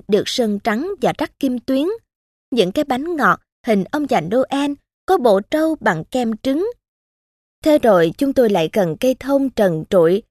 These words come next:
giống như hai chuyên viên phục trang chuẩn bị mặc áo quần cho một ngôi sao Hollywood. Khi mọi thứ đâu vào đó, chúng tôi cắm thêm lên cây thông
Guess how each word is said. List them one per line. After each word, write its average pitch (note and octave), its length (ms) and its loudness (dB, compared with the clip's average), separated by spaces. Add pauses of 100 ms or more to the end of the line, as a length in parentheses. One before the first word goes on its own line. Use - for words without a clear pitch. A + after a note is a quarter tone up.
(260)
giống B3+ 280 4
như B3 200 6
hai A3+ 300 -2
chuyên A3 180 0
viên G#3 240 -2
phục F#3+ 220 -4 (100)
trang B3 240 0 (320)
chuẩn A#3+ 200 4
bị G#3 140 6
mặc F#3+ 260 -2
áo E4 340 -2
quần G3 260 2
cho D4+ 140 0
một A3+ 240 0
ngôi A#3 140 2
sao A3 260 0
Hollywood. G#3 520 0 (1080)
Khi A#3+ 220 6
mọi F3+ 340 2
thứ C#4 320 2
đâu A3+ 240 2
vào E3+ 160 2
đó, A#3+ 300 -2 (480)
chúng F4 140 4
tôi C#4 260 6
cắm C4+ 340 -2
thêm D#4 280 2
lên C#4+ 180 2
cây D4 240 0
thông D4+ 220 -2